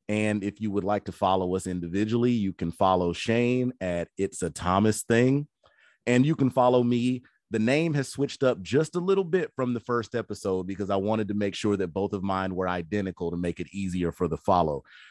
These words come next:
So if you want to follow me on, you know, social media, on Twitter, on Instagram, you can find me at Title Towns Mayor. That's T I T L E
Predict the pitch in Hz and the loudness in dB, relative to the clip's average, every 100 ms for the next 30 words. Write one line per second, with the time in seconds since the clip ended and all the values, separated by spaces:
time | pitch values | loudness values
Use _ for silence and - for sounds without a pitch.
0 | - - 113 101 92 - _ 104 98 110 | -10 2 6 6 4 2 _ -4 -2 0
1 | 101 127 113 123 120 113 110 104 139 196 | 2 2 0 -2 2 4 4 2 2 0
2 | 131 120 110 - 113 123 117 110 113 113 | 0 -2 -6 -8 -6 -2 0 0 -2 -6
3 | 107 104 98 98 98 98 113 104 101 95 | -4 -2 0 0 0 0 0 -2 -2 -2
4 | 98 95 95 - 98 95 92 92 90 90 | 0 0 -4 -2 0 0 0 0 -2 -4
5 | 82 92 - 87 90 90 90 - _ _ | -6 -10 -10 -4 0 2 0 -4 _ _
6 | _ 120 143 135 139 127 120 117 127 127 | _ 2 4 6 6 6 6 6 6 6
7 | 127 - 104 98 - _ _ - 120 131 | 2 0 0 0 -2 _ _ -8 0 2
8 | 131 107 123 113 107 90 101 95 82 69 | 2 0 0 0 0 -2 -4 -4 -4 -8
9 | 76 80 - - 131 107 107 104 - 117 | -8 -8 -8 -2 0 2 2 2 0 -2
10 | 101 90 90 87 - 117 135 139 | 0 0 0 -2 -2 -2 0 -2